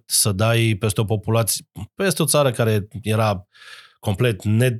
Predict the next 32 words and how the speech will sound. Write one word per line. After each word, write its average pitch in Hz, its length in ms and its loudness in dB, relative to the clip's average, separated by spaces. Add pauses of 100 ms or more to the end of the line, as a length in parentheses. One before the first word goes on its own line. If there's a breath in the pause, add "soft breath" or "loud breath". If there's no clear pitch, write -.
nedezvoltată 117 840 0
și - 140 0
peste 113 240 -2
niște 117 220 0
politicieni 110 600 -2
care 110 560 2
își 113 200 0
urmăreau 113 360 2
ale 104 120 2
lor. 98 220 0 (420 loud breath)
Toate 165 180 -2
că 156 80 2
și 156 120 2
politicienii 110 560 0
aia 98 120 2
au 92 80 2
fost, 101 480 -2
au 110 100 -2
fost 117 180 0
niște 113 200 0
băieți 107 240 0
care 107 140 0
au 107 80 2
avut, 107 320 -2 (140)
au 107 80 -2
avut 110 180 2
sânge 101 240 2
în 92 60 0
instalație, 87 500 -2
spus 90 240 -4
așa 95 220 -2
pe, 87 140 -8